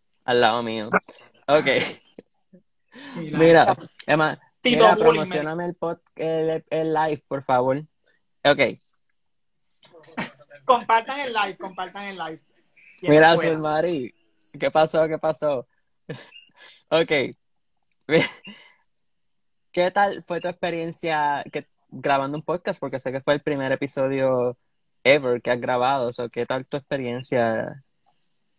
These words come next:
Speaker 1: grabándolo? ¿Te gustó
Speaker 2: Bueno,
Speaker 1: o no te
Speaker 2: pues,
Speaker 1: gustó?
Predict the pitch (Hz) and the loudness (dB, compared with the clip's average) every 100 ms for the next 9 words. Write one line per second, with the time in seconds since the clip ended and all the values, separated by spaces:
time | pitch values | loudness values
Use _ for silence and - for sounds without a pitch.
0 | _ - 123 110 107 110 110 110 117 _ | _ -8 -2 -2 -2 -4 -6 -8 -12 _
1 | _ _ _ _ _ _ _ _ _ _ | _ _ _ _ _ _ _ _ _ _
2 | _ 165 147 _ _ _ _ _ _ _ | _ -20 -20 _ _ _ _ _ _ _
3 | _ - 131 123 147 135 143 139 131 127 | _ 6 6 8 4 4 4 4 2 0
4 | - 131 139 135 | 2 4 2 -2